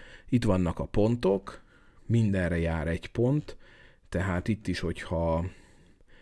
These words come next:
ha nem is stílussal állítottad volna be itt a körtésnél, a körtésrecepteknél a dolgokat, még akkor is járna a pont sok helyen. Itt van a recept címek.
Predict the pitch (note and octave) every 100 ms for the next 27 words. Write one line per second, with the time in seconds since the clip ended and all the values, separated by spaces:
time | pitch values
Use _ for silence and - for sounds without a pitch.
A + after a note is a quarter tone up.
0 | - - - B2 C#3+ - - C#3 A2 -
1 | F#2 F2+ F2+ F2 E2 E2 - E2+ F#2+ F#2
2 | F2 E2 F2+ F2+ - C#2+ - F2 - F2
3 | D#2+ - F2 D#2+ E2 - F#2+ - F2 F2+
4 | F2 D#2+ - F2+ - D#2+ D#2+ E2+ E2+ G2+
5 | G2+ - C#3 - - - - - - G#2+
6 | - B2+ - G2+ F2 - D#2+ B1+ F2 C2+
7 | - - C2 B1+ - - - - - -
8 | - - - E2 - D#2 D2+ F2+ A2 C3
9 | - - - - _ - G2 D2+ D#2 E2+
10 | G#2+ - G#2 - - - - - - F2
11 | D#2 F2+ D#2+ - -